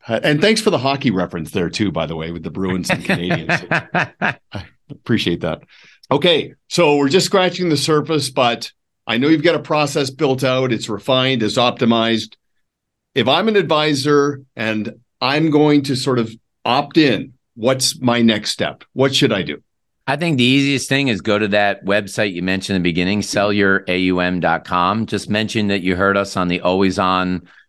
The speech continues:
Speaker 2: podcast. Um, and, uh,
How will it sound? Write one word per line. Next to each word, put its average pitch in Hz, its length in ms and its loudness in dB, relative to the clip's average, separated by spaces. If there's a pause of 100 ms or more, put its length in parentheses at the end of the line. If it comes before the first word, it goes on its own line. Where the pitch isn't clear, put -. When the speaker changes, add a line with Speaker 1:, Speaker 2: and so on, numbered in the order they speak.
(160)
Speaker 2:
podcast. 101 880 -2
Um, 82 720 2
and, 87 440 -2
uh, 85 380 2